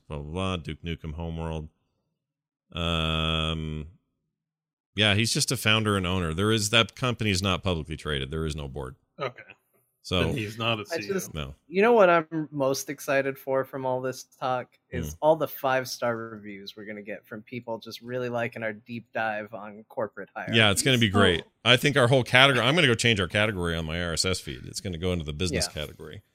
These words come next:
Speaker 3: A deep dive into corporate infrastructure.
Speaker 1: Yeah, it's gonna
Speaker 3: Three
Speaker 1: have
Speaker 3: people who are
Speaker 2: Oh,
Speaker 3: not familiar
Speaker 2: if he's,
Speaker 3: with it.
Speaker 2: if he's
Speaker 3: Slightest.
Speaker 2: owner, even worse, because then there's no getting rid of him. It's his company.
Speaker 1: Exactly.
Speaker 2: So if I find out he's pedo man, then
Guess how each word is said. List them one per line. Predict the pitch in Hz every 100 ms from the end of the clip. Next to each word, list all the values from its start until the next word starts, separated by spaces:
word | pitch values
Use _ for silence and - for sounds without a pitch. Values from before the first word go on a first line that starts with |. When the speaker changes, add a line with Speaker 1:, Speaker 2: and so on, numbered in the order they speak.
| _ _ -
Speaker 3:
A | 151
deep | 143 180 233 247 185
dive | 208 196 196 196 190 196
into | 165 156 156 123 -
corporate | - 170 165 175 -
infrastructure. | 151 139 135 - 127 110 - 107 92 120
Speaker 1:
Yeah, | 85 76 _ -
it's |
gonna | - 98
Speaker 3:
Three | 180
Speaker 1:
have | 185 -
Speaker 3:
people | 196 185 190 175 175
who | 170
are | 147 143 156
Speaker 2:
Oh, |
Speaker 3:
not | 135 139 147 -
familiar | - 156 156 156
Speaker 2:
if |
he's, | 196 190 175
Speaker 3:
with | 170
it. | - - -
Speaker 2:
if | 170 180
he's | 196
Speaker 3:
Slightest. | 185 160
Speaker 2:
owner, | 208 233 180 151 151 -
even | 165 147 131
worse, | 143 123 104 - - _
because | 143 123 147 131 127 113 - - _ _ _ -
then | 151
there's | 131
no | 117 151
getting | 127 117 113
rid | 127 110
of |
him. | 101 101 117
It's | 117 120
his | 127
company. | - 131 120 104 -
Speaker 1:
Exactly. | 92 92 107 120 110 80 69
Speaker 2:
So | - 175
if | 170
I | 190
find | 180 190 185
out | 180 175
he's | 147 147 131
pedo | - 165 143
man, | 117 107 104 139 123
then | 120 117 120 117